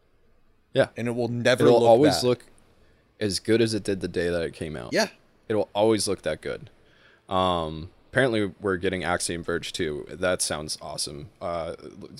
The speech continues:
Speaker 1: Kit and, uh, Omni say they really like that game. Yeah. No, you should check out Axiom Verge, dude. That game is fucking
Speaker 2: I,
Speaker 1: sick.
Speaker 2: I am going to.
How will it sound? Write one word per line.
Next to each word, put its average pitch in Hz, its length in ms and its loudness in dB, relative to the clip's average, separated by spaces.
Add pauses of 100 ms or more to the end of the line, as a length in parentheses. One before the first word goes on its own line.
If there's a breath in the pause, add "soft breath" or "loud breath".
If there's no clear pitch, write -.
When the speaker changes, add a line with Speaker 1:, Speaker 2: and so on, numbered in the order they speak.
Speaker 1:
Kit - 260 -2 (560)
and, 85 360 -6
uh, 76 240 -2
Omni 85 280 -6
say - 160 -4
they 87 120 -8
really 50 260 -8
like - 220 -12
that 87 160 -8
game. - 340 -16
Yeah. 85 280 -6 (400 loud breath)
No, 113 140 4
you 107 120 4
should 135 180 2
check 135 180 4
out 113 120 6
Axiom 92 400 0
Verge, 71 300 -6
dude. 62 200 -10 (140)
That 90 140 -2
game 95 140 0
is 87 100 -2
fucking 78 300 -6
Speaker 2:
I, 107 120 4 (140)
Speaker 1:
sick. 95 60 -2
Speaker 2:
I 98 240 0
am 95 160 -2
going 104 240 -6
to. 71 260 -16